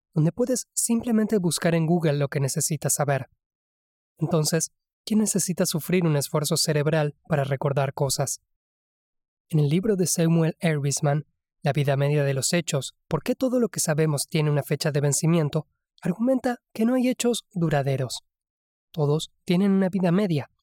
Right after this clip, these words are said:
es decir, la cantidad de años que lleva a falsificar la mitad de lo que crees que son hechos. Argumenta que se hacen nuevos hechos todo el tiempo, a menudo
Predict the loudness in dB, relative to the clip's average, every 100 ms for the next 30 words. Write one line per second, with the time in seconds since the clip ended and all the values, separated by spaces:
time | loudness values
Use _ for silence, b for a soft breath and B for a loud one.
0 | _ _ -2 0 0 -2 -2 _ _ -6
1 | -2 -2 0 2 2 4 4 4 2 -2
2 | -4 -2 -2 -2 -2 -2 -4 -6 -4 -2
3 | -4 -6 _ -2 0 0 0 2 2 0
4 | -4 0 0 0 -2 -2 0 0 0 -2
5 | -4 -6 _ _ _ _ _ _ _ _
6 | _ _ -2 0 2 0 -2 -6 _ _
7 | -4 -2 0 0 2 2 2 0 0 -2
8 | -2 -2 -4 -8 -2 0 0 0 0 0
9 | -4 -6 _ _ _ _ 0 2 2 2
10 | -2